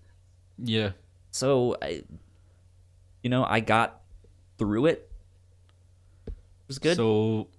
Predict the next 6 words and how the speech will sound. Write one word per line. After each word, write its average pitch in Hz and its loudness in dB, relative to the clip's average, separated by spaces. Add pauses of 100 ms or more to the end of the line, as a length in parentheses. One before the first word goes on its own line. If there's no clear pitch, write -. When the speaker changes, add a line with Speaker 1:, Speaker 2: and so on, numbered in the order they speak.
(180)
Speaker 1:
Wolfenstein 123 0
The 104 -2
New 113 0
Order 156 0 (340)
was 113 -2
the 117 0